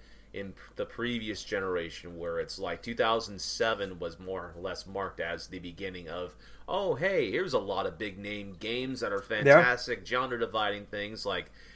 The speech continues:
Speaker 1: doing that. And that was, like, a couple of years, like, that was, like, a couple of years after, like, the Xbox three sixty's release
Speaker 2: Yeah.
Speaker 1: and, like, a year after the P S three's release.
Speaker 2: And the Wii, yeah.
Speaker 1: Uh, and the Wii as well, but
Speaker 2: Yeah,
Speaker 1: at the same
Speaker 2: so.
Speaker 1: point, it's a good point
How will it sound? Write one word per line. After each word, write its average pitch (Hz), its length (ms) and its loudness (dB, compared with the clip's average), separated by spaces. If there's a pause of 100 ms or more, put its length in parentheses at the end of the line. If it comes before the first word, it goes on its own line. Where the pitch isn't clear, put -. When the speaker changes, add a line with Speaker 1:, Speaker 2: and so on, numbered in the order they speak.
(240)
Speaker 1:
doing 120 260 0
that. 160 280 4
And 131 140 -4
that 247 140 0
was, 156 100 0
like, 113 100 -6
a 92 40 -4
couple 127 400 0
of 104 60 -4
years, 107 760 -4
like, 120 220 -4 (300)
that 175 100 -6
was, 220 100 -6
like, 120 80 -4
a 113 40 -6
couple - 360 -8
of 110 80 -10
years 120 320 -2
after, 98 540 -2
like, 85 240 -6
the 90 80 -2
Xbox 101 480 -2
three 101 100 -10
sixty's 101 500 -8
release 101 520 -2
Speaker 2:
Yeah. 120 60 -2
Speaker 1:
and, 92 60 -8
like, 87 140 -8
a 92 40 -6
year 104 320 -2
after 95 480 -2
the 90 100 -12
P 104 180 -4
S 92 120 -2
three's 104 380 -8
release. 95 500 -6
Speaker 2:
And 117 120 -4
the 110 60 0
Wii, 110 320 2 (120)
yeah. 127 140 -8 (440)
Speaker 1:
Uh, 165 60 0
and 165 140 -2
the 165 80 0
Wii 135 200 -2
as 123 100 -4
well, 85 440 -2 (100)
but 98 220 2
Speaker 2:
Yeah, 117 120 4
Speaker 1:
at 98 80 -2
the 107 60 -10
same 120 300 0
Speaker 2:
so. 101 60 -2
Speaker 1:
point, 113 400 -2 (540)
it's 110 220 -2
a 131 40 -10
good 131 180 0
point 147 360 0